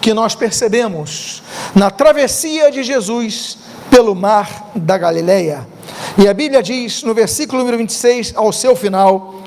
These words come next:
o seguinte: "E, levantando-se,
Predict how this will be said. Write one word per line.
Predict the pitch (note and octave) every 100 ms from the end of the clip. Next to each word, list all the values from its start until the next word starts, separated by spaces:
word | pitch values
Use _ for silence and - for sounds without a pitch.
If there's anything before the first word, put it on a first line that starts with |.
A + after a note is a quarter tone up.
| -
o |
seguinte: | A3 A3 F#3+ D#3 - - - - - - - - - - - - - - - -
"E, | G3+ A#3+ A#3 - - - - - - -
levantando-se, | F3+ D4+ D#4+ D4+ D4+ C#4 C4 - C4+ C4